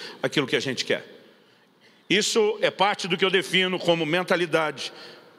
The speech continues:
de departamentalização. Nós estamos o tempo todo segmentando e dividindo uma coisa que é muito maior. De vez em quando,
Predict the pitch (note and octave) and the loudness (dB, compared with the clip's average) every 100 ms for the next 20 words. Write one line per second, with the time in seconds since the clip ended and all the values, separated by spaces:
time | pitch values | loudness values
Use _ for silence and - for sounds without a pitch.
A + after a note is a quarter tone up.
0 | _ - C#3+ D#3+ D3+ B2 C3+ C3 C3+ A#2 | _ -4 0 0 0 0 -2 -2 -2 -2
1 | A#2+ A2 A#2 G#2 - - - - - _ | 0 0 -2 -6 -14 -20 -20 -20 -20 _
2 | C3 F#3 A3+ F3+ G#3+ A3 G#3+ D#3 D#3+ G3 | 0 2 0 0 0 0 0 -4 0 -2
3 | G3+ - G3+ E3 - F#3 F#3 F3 C#3+ F#3+ | 0 0 0 2 0 0 0 0 0 0
4 | G#3 G3 F3 F#3 F3+ C#3+ F3 F3+ E3+ F3 | 2 0 0 0 0 -2 -2 0 0 0
5 | E3+ F3 E3 F3+ E3+ - D#3+ D3 E3+ G3+ | 2 2 2 0 -2 -2 -2 0 -2 -2
6 | - G#3 - - - B2 C3 G#2+ - - | 2 0 0 -10 -6 -2 0 -2 -4 -12
7 | - - - _ _ _ _ - D3 G3+ | -20 -20 -20 _ _ _ _ -4 2 2
8 | F#3+ F#3 E3 E3+ B2 | 0 0 2 2 -2